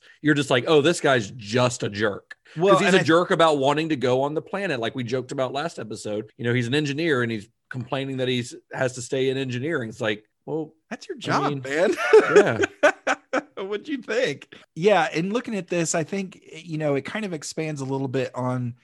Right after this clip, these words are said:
Speaker 2: the tensions and paranoia between humans and Vulcans, but with them being under this hallucinogenic pollen,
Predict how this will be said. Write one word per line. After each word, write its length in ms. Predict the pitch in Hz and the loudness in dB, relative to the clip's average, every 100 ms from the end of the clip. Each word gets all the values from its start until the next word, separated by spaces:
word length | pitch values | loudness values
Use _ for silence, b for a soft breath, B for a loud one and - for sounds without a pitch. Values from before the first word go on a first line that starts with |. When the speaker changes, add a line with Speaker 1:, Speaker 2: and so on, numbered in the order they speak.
| _ | _
Speaker 2:
the 60 | 131 | -12
tensions 680 | 117 143 139 - 131 127 123 | -6 -4 -4 -4 -4 -4 -6
and 200 | 120 110 | -8 -8
paranoia 840 | - 127 127 123 123 127 127 123 120 _ 123 | -6 -2 -2 0 -2 -2 -4 -6 -12 _ -12
between 680 | 120 - - 127 123 120 117 | -12 -12 -10 -6 -6 -6 -8
humans 580 | - 131 127 123 117 120 | -8 -6 -4 -6 -8 -10
and 220 | 110 104 | -14 -8
Vulcans, 540 | 127 151 147 113 110 | -4 -4 -6 -10 -12
but 320 | 107 120 120 _ _ 139 | -10 -10 -10 _ _ -4
with 240 | 139 139 | -2 0
them 380 | 147 151 139 117 113 | 0 0 -4 -6 -2
being 360 | 143 143 143 | 0 2 0
under 260 | 127 135 131 | 2 2 2
this 380 | 123 - - - | 0 -6 -10 -12
hallucinogenic 800 | 107 127 127 123 113 123 120 113 - | -4 -2 -2 -4 -4 -4 -4 -6 -10
pollen, 720 | - 147 165 127 110 113 | -4 -2 -2 -2 -6 -8